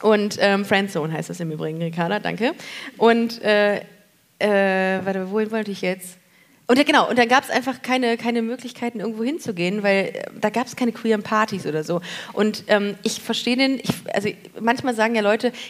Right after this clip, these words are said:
„Ja, aber wenn ihr zu queeren Partys geht, ähm, dann separiert ihr euch ja. Und dann seid ihr ja nicht in der Mitte der Gesellschaft angekommen. Dann könnt ihr ja auch nicht normal werden.“ Das sind alles so Sachen,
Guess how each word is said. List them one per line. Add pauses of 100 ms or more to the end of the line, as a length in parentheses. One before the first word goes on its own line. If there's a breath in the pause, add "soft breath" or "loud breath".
„Ja,
aber
wenn
ihr
zu
queeren
Partys
geht, (320 loud breath)
ähm,
dann
separiert
ihr
euch
ja.
Und
dann
seid
ihr
ja
nicht
in
der
Mitte
der
Gesellschaft
angekommen.
Dann
könnt
ihr
ja
auch
nicht (100)
normal
werden.“ (340 loud breath)
Das
sind
alles
so
Sachen,